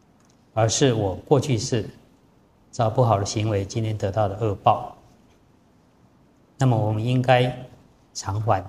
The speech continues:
啊，应该欢喜接受，不可拂逆，嗯，不可排斥啊，啊，违背。譬如负债啊，我们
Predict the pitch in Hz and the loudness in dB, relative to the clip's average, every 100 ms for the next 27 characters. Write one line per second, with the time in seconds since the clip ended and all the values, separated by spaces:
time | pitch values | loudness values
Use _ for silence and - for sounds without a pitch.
0 | 110 110 101 - 117 113 110 107 113 - | -8 -8 -8 -10 -10 -6 -6 -6 -10 -18
1 | _ _ _ _ - 123 127 101 92 - | _ _ _ _ 0 2 0 -2 -6 -4
2 | 110 - 110 - - - _ _ _ - | -4 -2 -2 -4 -12 -20 _ _ _ -2
3 | 131 110 95 90 - 104 107 127 127 127 | 0 -2 -4 -10 -8 -4 0 0 -2 -6
4 | - - - 104 - _ _ _ _ _ | -16 -20 -12 -12 -12 _ _ _ _ _
5 | _ _ _ _ _ _ _ - 113 101 | _ _ _ _ _ _ _ -10 -8 -8
6 | - 104 101 - 113 101 98 - 101 - | -4 -2 -2 -2 -2 -2 -8 -10 -10 -12
7 | _ _ _ _ _ - 95 - 110 - | _ _ _ _ _ -8 -8 -4 -4 -4
8 | - _ _ _ _ _ _ _ _ _ | -18 _ _ _ _ _ _ _ _ _
9 | _ _ _ _ _ - 196 123 117 160 | _ _ _ _ _ 0 2 4 2 0
10 | 123 135 107 - - - _ _ _ - | 2 4 4 0 -12 -20 _ _ _ -10
11 | 110 104 104 | -6 -4 -4